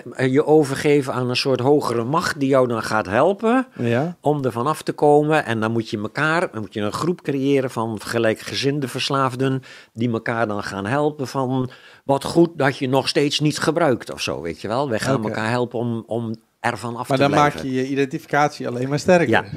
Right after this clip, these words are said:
Speaker 1: dus
Speaker 2: Ja.
Speaker 1: mensen, eh, identificeren zich met, "Ik ben een verslaafde," maar dan eentje die niet meer mag.
Speaker 2: Ja.
Speaker 1: En heel erg zijn best doet om het middel niet meer te nemen.
Speaker 2: Ja.
Speaker 1: Ja, en dat is, eh, jammer. Ik bedoel, ook die mensen gaan erop vooruit als het hun lukt om het middel niet te nemen,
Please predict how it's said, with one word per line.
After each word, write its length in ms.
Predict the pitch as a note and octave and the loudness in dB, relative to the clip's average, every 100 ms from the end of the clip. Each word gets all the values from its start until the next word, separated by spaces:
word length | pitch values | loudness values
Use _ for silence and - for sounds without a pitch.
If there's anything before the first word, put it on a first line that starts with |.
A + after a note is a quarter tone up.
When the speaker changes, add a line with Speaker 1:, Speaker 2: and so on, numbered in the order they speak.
| F2+ | -8
Speaker 1:
dus 120 | F2+ | -4
Speaker 2:
Ja. 60 | |
Speaker 1:
mensen, 420 | A#2 A2+ - G2 G2 - | 0 0 0 -2 -4 -8
eh, 120 | - F#2 F#2+ | -10 -10 -8
identificeren 880 | - A2 F#2 - F#2+ - - B2+ A#2 | -4 -2 -2 -4 -10 -4 0 2 2
zich 120 | G#2 G2+ | 0 -2
met, 220 | F#2 G#2 | -2 -2
"Ik 120 | A2+ | -2
ben 140 | G#2 | -2
een 100 | F2+ | -4
verslaafde," 680 | E2+ - A#2 A2+ A#2+ C3 D3+ - - - _ | -6 -6 -2 2 2 0 -2 -4 -20 -20 _
maar 160 | G2+ | -2
dan 180 | G2 G#2 | 0 0
eentje 340 | F#2+ A2 G#2 F2+ | 0 0 0 -4
die 140 | G2+ | -4
niet 160 | G2 F2 | -4 -4
meer 160 | F#2 | -6
mag. 440 | E2+ B1 - - - _ - | -6 -6 -6 -8 -10 _ -2
Speaker 2:
Ja. 280 | A#2+ G2 - | 0 0 -2
Speaker 1:
En 120 | F#2+ | -4
heel 240 | F#2 F#2+ | 0 2
erg 120 | F2 - | 0 -2
zijn 140 | G2 | -4
best 200 | F2 E2+ | -2 -2
doet 160 | G2 F2+ | -4 -6
om 120 | F2 | -6
het 140 | E2 | -6
middel 480 | F#2+ G2 C3 C#3+ D3 | -2 2 2 2 -2
niet 220 | - A#2+ A2+ | -4 -6 -2
meer 200 | G#2 F#2 | -4 -2
te 100 | G#2 | -4
nemen. 520 | F#2+ F2 D2 C#2 D2 _ _ | -4 -6 -6 -10 -16 _ _
Speaker 2:
Ja. 220 | B2 - _ _ | -10 -10 _ _
Speaker 1:
Ja, 240 | E2+ - | -14 -12
en 120 | - D3+ | -8 -8
dat 180 | C4 - | -6 0
is, 200 | A#2 C3 | 0 2
eh, 200 | A2+ G#2+ | 2 0
jammer. 300 | D3 G3 G#2+ | -2 -2 -2
Ik 60 | G2+ | -2
bedoel, 260 | A2 B2 | 2 2
ook 120 | B2 A#2+ | 2 -2
die 200 | A2 E3 | -2 0
mensen 340 | F3 B2 - | 2 2 0
gaan 240 | - A#2+ A2+ | 0 0 0
erop 160 | G#2+ | -2
vooruit 420 | - A2 A#2+ C#3+ B2+ | -2 2 4 2 0
als 120 | G2+ | -4
het 120 | G2 | -4
hun 160 | F#2 F#2 | -4 2
lukt 280 | D3+ A#3+ - | 4 2 0
om 100 | A2+ | -4
het 100 | G2+ | -2
middel 260 | G#2 E2+ D#2+ | -2 -4 -6
niet 180 | E2 | -10
te 100 | - | -10
nemen, 420 | F2 D#2+ C2+ F2+ | -10 -8 -8 -8